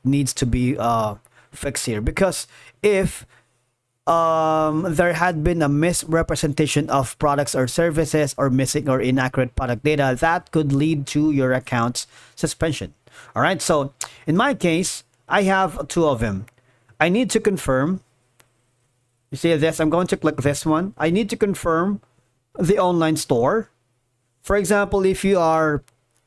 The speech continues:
having the similar issues, just click this, claim your website. And all I have to do is just enter your online store. You just have to verify that you're, you are the one,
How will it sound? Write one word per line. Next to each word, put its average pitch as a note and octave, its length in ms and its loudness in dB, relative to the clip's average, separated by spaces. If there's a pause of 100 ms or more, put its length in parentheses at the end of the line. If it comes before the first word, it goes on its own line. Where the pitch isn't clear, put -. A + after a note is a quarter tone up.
(600)
having E3 520 2
the E3+ 340 0
similar E3 360 2
issues, D3+ 420 0
just - 220 -2
click F3 160 0
this, D#3 260 0
claim C#3 300 2
your A#2 120 2
website. F#2+ 460 -2 (500)
And C#3+ 120 2
all F3 180 2
I E3+ 40 2
have D#3+ 160 0
to D3+ 80 2
do C#3+ 280 0
is B2+ 220 -2
just B2+ 400 -2
enter C#3+ 320 0
your C3 120 -2
online B2 260 0
store. E3+ 440 0 (460)
You D#3 160 2
just E3 180 0
have D#3+ 240 0
to D#3 120 2
verify C#3+ 680 2
that C3 300 -2
you're, C#3+ 220 2
you E3+ 200 2
are E3 200 2
the D3+ 160 2
one, C#3 520 2